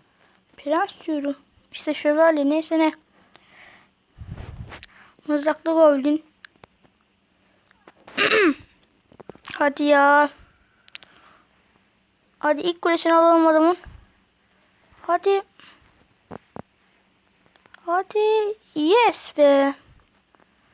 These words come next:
Bu arada ya, ben onu alamazlar diye şey ettim, aldım da çok kötü sonuçlara katlanacağım şimdi.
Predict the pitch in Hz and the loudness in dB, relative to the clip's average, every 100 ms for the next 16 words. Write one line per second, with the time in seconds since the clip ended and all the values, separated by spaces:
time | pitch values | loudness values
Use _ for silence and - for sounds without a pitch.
0 | _ _ _ _ - 302 330 311 294 - | _ _ _ _ -4 0 0 0 -4 -4
1 | - 311 - 302 302 311 311 311 302 320 | -8 -10 -6 0 2 2 4 4 4 4
2 | 302 302 294 302 294 - 311 285 - 294 | 4 2 0 -2 -4 -6 -8 -6 -6 -2
3 | 294 294 - - - 311 294 - - - | 0 -2 -6 -16 -6 -4 -4 -6 -20 -20
4 | - _ _ - 285 285 294 277 - 285 | -20 _ _ -12 -10 -10 -12 -12 -6 -4
5 | 277 285 285 - - 269 262 269 269 - | -2 -2 -4 -6 -12 -10 -10 -8 -8 -6
6 | 269 269 | -6 -6